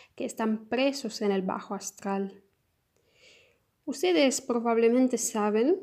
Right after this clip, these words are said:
que ustedes tendrían que estar a otra vibración, a una vibración más alta.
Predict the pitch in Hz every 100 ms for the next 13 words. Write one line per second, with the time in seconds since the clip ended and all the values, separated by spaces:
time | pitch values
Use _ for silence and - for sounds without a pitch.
0 | - - 220 - 208 202 240 349 370 302
1 | 269 247 233 220 - 202 196 196 208 190
2 | 190 185 190 - 226 311 254 196 196 196
3 | 202 196 202 196 196 190 185 180 277 302
4 | 302 - 185